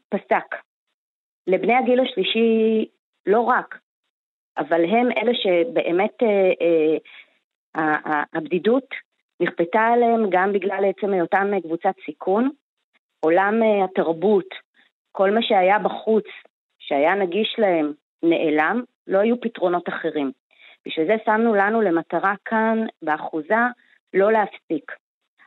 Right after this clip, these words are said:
אנחנו, אה, היום רואים יותר דיירים פעילים פיזית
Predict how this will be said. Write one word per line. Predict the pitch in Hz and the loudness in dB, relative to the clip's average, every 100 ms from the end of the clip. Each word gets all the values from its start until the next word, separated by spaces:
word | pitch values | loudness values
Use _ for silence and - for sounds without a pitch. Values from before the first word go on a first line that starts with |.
| _ | _
אנחנו, | 160 175 - - 185 175 175 175 175 - - | -2 0 -2 -4 0 2 2 2 0 -4 -2
אה, | 165 156 160 - | 2 4 2 0
היום | 180 180 226 254 | 0 2 2 2
רואים | 190 180 - 214 208 175 - _ _ _ _ _ | 2 -2 0 0 2 0 -6 _ _ _ _ _
יותר | 180 180 240 240 233 | -2 0 0 0 2
דיירים | 247 208 180 202 202 - | 2 2 2 0 -2 -2
פעילים | 185 190 180 208 214 - | -2 0 -2 -2 -2 -4
פיזית | 220 202 160 139 | -4 -4 -4 -6